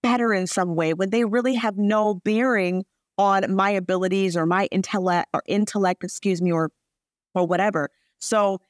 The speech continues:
it's just knowing that, and you can then begin to separate yourself from the conditioning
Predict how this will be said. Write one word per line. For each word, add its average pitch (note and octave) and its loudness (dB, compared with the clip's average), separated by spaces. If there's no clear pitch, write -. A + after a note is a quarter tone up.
it's A#3 -4
just - -4
knowing G#3+ 2
that, - -4
and F#3 0
you F#3 -2
can G3+ -2
then A3 0
begin G3+ 0
to - -6
separate G3 -2
yourself D#3 -2
from F3+ 2
the F#3+ -2
conditioning F3 0